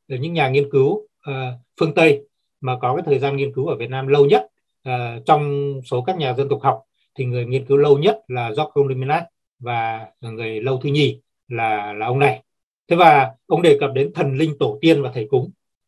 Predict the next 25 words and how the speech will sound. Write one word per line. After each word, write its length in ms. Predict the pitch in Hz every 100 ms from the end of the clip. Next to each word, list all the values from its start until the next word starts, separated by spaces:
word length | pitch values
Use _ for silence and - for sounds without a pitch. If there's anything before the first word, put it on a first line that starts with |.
| -
Đây 200 | 165 151
là 120 | 143
ba 280 | 175 185 185
cái 140 | 202
thành 180 | 156 123
tố 320 | 139 139 - _ _ _ -
mà 140 | 131
nó 160 | 131 -
tạo 240 | 214 156 147
nên 360 | 165 170 147 - _ _
cái 340 | 139 135 160 - _
tín 200 | - 180
ngưỡng 200 | 202 247 269 _ _ _ _ _ -
bản 160 | -
địa 180 | 135 403 427 - _
của, 160 | - 117 107
của 140 | - 110
người 140 | 120
Việt 200 | 117 156 - _ _ _
hay 280 | - 151 143
là 140 | 123 110
của 140 | 110
các 140 | 175 185
tộc 120 | 139
người 300 | 139 131 113